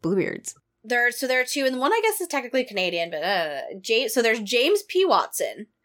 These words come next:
Speaker 2: who murdered at least seven, potentially up to twenty-five women between nineteen eighteen and nineteen twenty. And, uh,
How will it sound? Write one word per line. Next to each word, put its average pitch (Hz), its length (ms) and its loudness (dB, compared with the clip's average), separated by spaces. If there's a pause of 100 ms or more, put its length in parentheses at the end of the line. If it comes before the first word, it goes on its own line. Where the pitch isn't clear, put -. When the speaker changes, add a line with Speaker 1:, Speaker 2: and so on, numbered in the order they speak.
Speaker 2:
who 254 100 0
murdered 220 360 0
at 196 80 2
least 240 220 0
seven, 202 540 0 (200)
potentially 220 440 0
up 196 180 0
to 190 520 -6
twenty-five 180 1000 -2 (540)
women 196 340 0
between 180 320 -2
nineteen 185 360 0
eighteen 175 320 -6
and 160 80 -6
nineteen 160 300 -4
twenty. 131 640 -6 (600)
And, 175 520 2 (140)
uh, 165 440 4